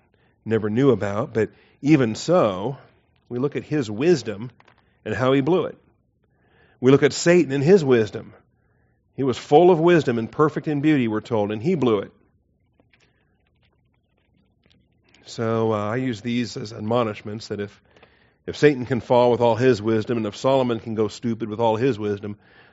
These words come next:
um, I, I better just day by day l-, throw myself on the mercy of the court and say, uh, say, "Lord, I do believe. Help my unbelief," <laughs> right? So, uh, First Kings eleven, Solomon didn't guard his heart.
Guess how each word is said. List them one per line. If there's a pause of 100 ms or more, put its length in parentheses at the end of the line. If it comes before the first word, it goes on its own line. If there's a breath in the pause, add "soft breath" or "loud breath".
(100)
um, (880)
I,
I
better
just (260)
day
by
day
l-, (200)
throw
myself
on
the (420 soft breath)
mercy
of
the
court
and
say, (1300)
uh, (260)
say,
"Lord,
I
do
believe.
Help
my
unbelief,"
<laughs>
right? (1300 soft breath)
So, (220)
uh,
First
Kings
eleven,
Solomon
didn't
guard
his
heart.